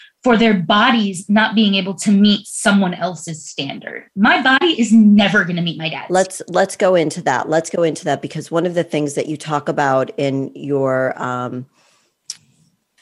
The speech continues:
Speaker 2: in all the information, because I've just been loving, I,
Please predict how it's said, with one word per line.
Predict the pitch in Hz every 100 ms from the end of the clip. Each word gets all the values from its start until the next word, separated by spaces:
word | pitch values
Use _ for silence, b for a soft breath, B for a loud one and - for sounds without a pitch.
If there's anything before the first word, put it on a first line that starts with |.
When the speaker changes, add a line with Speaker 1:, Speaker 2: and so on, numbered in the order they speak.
| _ _ _ _ _
Speaker 2:
in | 185
all | 160 156
the | 147
information, | 139 151 143 139 -
because | 127 143 135
I've | 131 131 -
just | 143 135 -
been | 139
loving, | 135 135 131 -
I, | 156 143